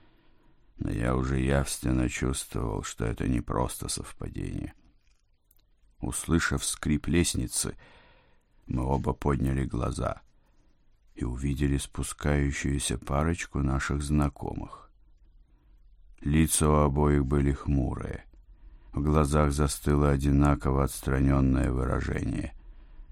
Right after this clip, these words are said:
Но оба уже успели нарядиться в костюмы и навести грим тринадцати снежных персонажей.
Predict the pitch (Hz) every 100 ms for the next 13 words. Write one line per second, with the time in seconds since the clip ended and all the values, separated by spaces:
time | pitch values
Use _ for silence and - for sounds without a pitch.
0 | - - - - 64 65 69 71 73 71
1 | 69 71 71 - - 69 71 69 69 69
2 | 67 65 69 - - - 67 - - -
3 | 69 73 85 - _ _ _ _ - 71
4 | 71 76 76 - - 76 69 76 78 78
5 | - 80 76 76 76 - 71 76 - 76
6 | 78 71 78 76 - 73 - - 71 64
7 | 57 53 55 - -